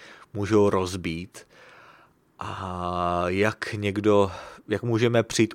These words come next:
úplně o všechno, o všechny data. Já sám jsem to zažil, ale hlavně jsem to viděl na ostatních, eh, protože já jsem teda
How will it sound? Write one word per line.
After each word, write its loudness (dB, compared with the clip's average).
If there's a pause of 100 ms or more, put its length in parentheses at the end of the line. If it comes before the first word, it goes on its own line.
(100)
úplně 2
o -4
všechno, -8
o -20
všechny -2
data. 0 (1120)
Já 10
sám 6
jsem 2
to 6
zažil, 4 (760)
ale 2
hlavně 2
jsem -4
to 0
viděl 2
na 0
ostatních, -4 (600)
eh, -2
protože 2
já 6
jsem -4
teda 4